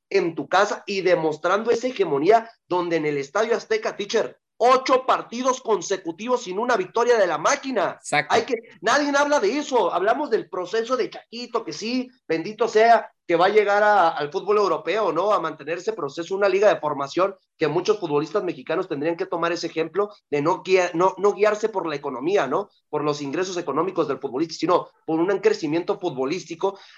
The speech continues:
Speaker 1: Aquí es cuando vemos que también con el Atlas, injustamente, sí, le, después de la expulsión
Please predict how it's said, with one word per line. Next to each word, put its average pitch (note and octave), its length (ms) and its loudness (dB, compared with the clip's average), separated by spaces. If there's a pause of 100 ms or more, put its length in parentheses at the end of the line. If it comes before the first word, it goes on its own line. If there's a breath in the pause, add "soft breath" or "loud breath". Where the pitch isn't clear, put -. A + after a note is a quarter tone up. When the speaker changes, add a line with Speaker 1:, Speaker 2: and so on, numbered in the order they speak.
Speaker 1:
Aquí - 240 -2
es A3+ 80 0
cuando A3+ 240 4
vemos A3 240 4
que G#3 120 2
también F#3 360 0
con A3+ 160 0
el E3 140 2
Atlas, F#3+ 380 -4
injustamente, F3+ 880 -2
sí, G#3+ 340 -10 (100)
le, C#3+ 260 -4
después C#3+ 400 0
de G3+ 60 2
la F#3+ 80 2
expulsión E3 480 -2